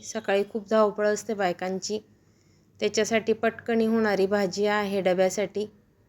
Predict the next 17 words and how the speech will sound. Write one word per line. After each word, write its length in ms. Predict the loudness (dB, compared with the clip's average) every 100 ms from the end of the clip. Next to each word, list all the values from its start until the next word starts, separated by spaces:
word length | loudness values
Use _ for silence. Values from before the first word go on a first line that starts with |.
| _ _ _ _ _ _ _ -12
आता 240 | -8 -2 -2
आपण 280 | 0 -4 -2
त्याच्यात 280 | -2 -2 -2
टाकली 300 | -4 -2 -4
एक 300 | -2 -2 -4
चम्मच 400 | -6 -6 -4 -4 0
हळद, 260 | 2 2 -2 -12 -20 -20 -20 -20 -20 _ -20 -20 -16 -6
दोन 340 | 0 2 2
चम्मच 440 | 0 -2 -2 -4 0
टाकली 280 | 0 0 0
आपण 320 | -2 -4 -4
चटणी, 460 | -4 -4 -4 -4 -4 -8 _ _ _ _ _ _ _ _ _ _ _ _ _
धणे 300 | -2 0 0
पावडर 320 | 2 2 2 0
टाकायचे 520 | -2 -4 -6 -4 -4
दोन 260 | -2 -2
चमचे 500 | -4 -6 -6 -4 -4